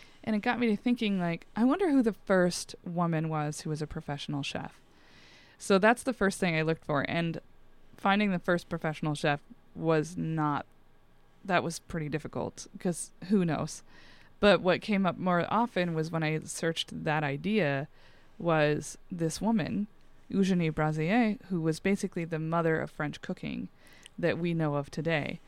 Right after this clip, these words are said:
The stuff you see, even if you walked into Gander and Ryegrass downtown, the dishes on that menu are going to be based on a lot of what she created. And I, that, so that's where I start, is I usually start with some kind of, like,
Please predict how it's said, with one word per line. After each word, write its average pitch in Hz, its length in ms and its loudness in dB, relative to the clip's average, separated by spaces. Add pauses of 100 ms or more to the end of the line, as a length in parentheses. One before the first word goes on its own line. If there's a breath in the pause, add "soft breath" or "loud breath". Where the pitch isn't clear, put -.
(260 soft breath)
The 170 120 0
stuff 160 320 -4
you 165 120 -4
see, 151 520 -4
even 160 220 -2
if 147 120 -4
you 165 100 -2
walked 156 260 -2
into 156 220 -4
Gander 156 360 0
and 147 120 -2
Ryegrass 190 520 2
downtown, 160 680 -2 (840 soft breath)
the 185 160 2
dishes 185 420 4
on 165 180 2
that 135 180 0
menu 175 480 2
are 160 100 -6
going 165 200 -2
to 156 60 -6
be 156 100 -2
based 160 340 2
on 131 140 -4
a 139 80 -2
lot 147 160 -2
of 151 80 -8
what - 160 -4
she - 180 -4
created. - 560 -10 (720 soft breath)
And 170 300 -2 (600 soft breath)
I, 175 340 6
that, 190 380 6
so 185 120 2
that's 196 240 2
where 226 100 2
I 202 60 4
start, 165 400 2
is 175 140 -2
I - 20 -2
usually 175 320 0
start 165 220 -4
with 156 100 -8
some 175 180 -4
kind 180 180 -4
of, 170 100 -4
like, 165 320 -2